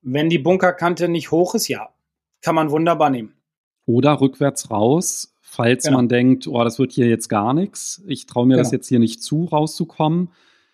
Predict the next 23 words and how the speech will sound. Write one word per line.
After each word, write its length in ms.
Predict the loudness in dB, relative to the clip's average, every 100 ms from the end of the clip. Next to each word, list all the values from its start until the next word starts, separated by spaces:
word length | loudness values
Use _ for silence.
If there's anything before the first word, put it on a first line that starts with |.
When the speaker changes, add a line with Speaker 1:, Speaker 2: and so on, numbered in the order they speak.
| _ _ _
Speaker 2:
dann 140 | -4 -4
spricht 420 | -6 -6 -4 -2
da 60 |
auch 100 | 0
nichts 260 | 0 0 -2
dagegen, 460 | -2 2 4 6 6
den 140 | 4
einfach 500 | 0 -4 -4 -6 -8
zurück 580 | -6 -2 0 -2 -4 -2
rauszuspielen 840 | -2 -2 -4 -6 -6 0 4 4
mit 100 | 4
dem 100 | 2
Putter 460 | -2 -4 -2 -2 0
und 180 | 0
dann 160 | 0 0
einfach 460 | -2 -4 -4 -2 0
mit 180 | 0
dem 220 | 2 0 2
Pitch 280 | 0 0
oder 160 | 0 2
mit 120 | 2
dem 120 | 0
Chip 360 | -4 0 -2 -2